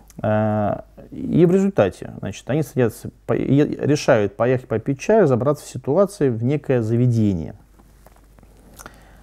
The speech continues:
Следствие это трактует, что был похищен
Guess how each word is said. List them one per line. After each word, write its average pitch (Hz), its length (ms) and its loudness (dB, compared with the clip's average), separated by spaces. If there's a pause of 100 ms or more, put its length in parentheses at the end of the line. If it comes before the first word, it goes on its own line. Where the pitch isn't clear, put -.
(140)
Следствие 180 440 4
это 143 120 -2
трактует, 113 600 -4 (380)
что - 500 -6 (160)
был 196 180 6
похищен 143 540 -6